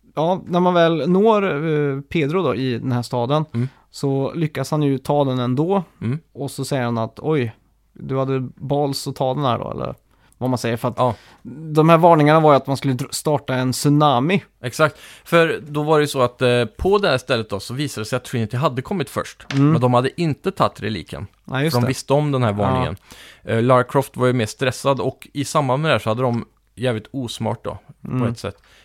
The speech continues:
Speaker 2: planterat en bomb på en tryckplatta.
Speaker 1: Just det.
Speaker 2: Eh, som
Speaker 1: Fan,
Speaker 2: då
Speaker 1: där
Speaker 2: skulle,
Speaker 1: kom det igen.
Speaker 2: ja, <laughs> som skulle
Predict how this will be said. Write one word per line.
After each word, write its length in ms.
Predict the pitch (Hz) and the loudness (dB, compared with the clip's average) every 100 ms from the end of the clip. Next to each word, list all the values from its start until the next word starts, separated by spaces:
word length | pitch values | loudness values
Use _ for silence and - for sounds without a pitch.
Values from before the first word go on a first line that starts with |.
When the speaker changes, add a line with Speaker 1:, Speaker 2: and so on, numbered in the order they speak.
| _ | _
Speaker 2:
planterat 440 | - 139 - 113 117 | -4 -2 0 0 0
en 180 | 113 | -4
bomb 360 | 113 151 147 98 | 0 0 0 -4
på 60 | 113 | -6
en 80 | |
tryckplatta. 640 | 104 139 - - 98 - 139 - - | -4 -6 -6 -6 -4 -4 -6 -6 -4
Speaker 1:
Just 280 | 131 160 - | -4 -2 -8
det. 100 | - - _ _ | -14 -16 _ _
Speaker 2:
Eh, 240 | 123 117 107 | -4 -2 -2
som 180 | - 131 | 0 2
Speaker 1:
Fan, 100 | 113 | 2
Speaker 2:
då 60 | |
Speaker 1:
där 80 | 113 | 2
Speaker 2:
skulle, 160 | 139 - | 0 2
Speaker 1:
kom 120 | 120 | 2
det 60 | |
igen. 160 | 120 123 - - | 0 -6 -6 -2
Speaker 2:
ja, 140 | 127 - - | -2 -4 -16
<laughs> 200 | - - | -20 -8
som 180 | - 175 | 0 0
skulle 480 | - 170 156 180 | 4 4 6 4